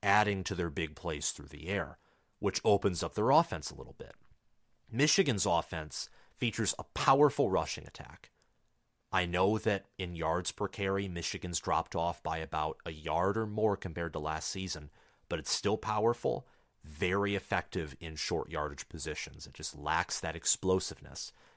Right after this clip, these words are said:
And Michigan has an effective passing offense. People will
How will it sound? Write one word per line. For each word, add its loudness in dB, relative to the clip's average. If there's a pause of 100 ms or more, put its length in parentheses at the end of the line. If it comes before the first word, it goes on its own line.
(400)
And 2
Michigan 0
has 4
an 0
effective -4
passing -6
offense. -16 (840)
People 4
will 6